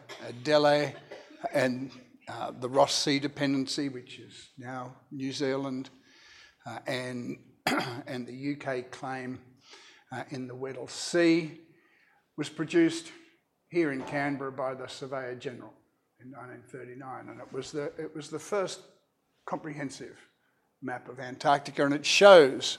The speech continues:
um, the Australian Antarctic Territory, um, which is, for those who are interested, and I know Roger's interested in maps, it's the size of Australia minus Queensland.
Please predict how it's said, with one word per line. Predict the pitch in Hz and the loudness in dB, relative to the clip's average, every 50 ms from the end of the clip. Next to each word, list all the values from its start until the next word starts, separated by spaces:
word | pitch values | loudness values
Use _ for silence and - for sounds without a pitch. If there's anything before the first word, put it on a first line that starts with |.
| - - - - - - - - - - - _ _ _ _ - | -10 -20 -20 -20 -20 -20 -20 -20 -20 -20 -20 _ _ _ _ -2
um, | 147 135 135 131 135 131 123 107 107 - - | 4 4 4 4 4 0 -4 -8 -12 -16 -8
the | 147 139 139 135 131 123 117 - - - - _ _ _ _ _ _ | -2 0 0 0 0 -2 -6 -12 -18 -20 -20 _ _ _ _ _ _
Australian | 135 - - - 147 139 135 135 131 135 | -4 -4 2 6 6 6 6 6 0 -2
Antarctic | 131 127 - - 139 127 - - 123 120 | -4 -4 0 2 2 2 2 -2 -10 -12
Territory, | - - 135 139 151 151 - - 185 226 226 185 - - - _ _ _ _ _ _ - - - - - - - _ _ _ _ | -6 -2 0 0 0 0 0 -2 -2 -2 -4 -12 -16 -20 -20 _ _ _ _ _ _ -20 -20 -20 -20 -20 -20 -20 _ _ _ _
um, | 135 123 123 131 127 - - - - - - - | -2 0 2 2 0 -2 -6 -16 -20 -20 -6 -4
which | 143 143 143 - | -4 -2 -2 0
is, | 165 165 185 208 190 - - - - - - - _ _ _ _ _ _ _ _ _ _ _ _ _ _ _ | 2 2 2 2 0 -4 -8 -10 -12 -14 -18 -20 _ _ _ _ _ _ _ _ _ _ _ _ _ _ _
for | - 147 127 | -12 -10 -4
those | 131 139 143 143 143 143 131 - - | -2 0 0 0 0 -2 -4 -6 -8
who | - 135 135 135 139 123 127 - - - - | -8 -6 -6 -6 -6 -8 -12 -16 -20 -20 -12
are | 139 135 156 | -12 -10 -8
interested, | - 156 156 147 - - 143 - - 165 151 135 143 | -6 -6 -6 -4 -6 -8 -8 -8 -8 -8 -8 -8 -8
and | 131 127 | -10 -8
I | 131 135 | -8 -6
know | 139 143 139 | -6 -6 -6
Roger's | 143 143 151 165 160 151 151 - 160 | -6 -4 -4 -4 -4 -4 -6 -4 -4
interested | 156 - - 147 139 - - 180 190 | -6 -4 -6 -10 -10 -10 -10 -8 -8
in | 147 143 139 | -8 -8 0
maps, | 143 147 - - - - - - - - - - - - - - - - - - - - - _ _ _ _ | 4 4 4 4 0 -6 -14 -16 -16 -18 -20 -20 -20 -20 -20 -20 -20 -20 -20 -20 -20 -20 -20 _ _ _ _
it's | 196 - - - - - - - - - _ _ - | -4 -4 -4 -8 -10 -10 -12 -14 -18 -20 _ _ -14
the | 165 | -12
size | - - 220 240 233 220 175 | -4 2 4 4 4 4 4
of | 180 165 | -2 -2
Australia | 165 - - - - 160 156 156 156 147 139 | -2 -4 -6 -4 2 4 4 4 4 2 0
minus | 135 143 139 135 135 139 127 - | 0 2 2 0 0 -2 -6 -8
Queensland. | - - - 139 131 131 127 - 131 120 117 107 90 | -10 -8 -6 -6 -6 -4 -6 -6 -8 -8 -10 -12 -14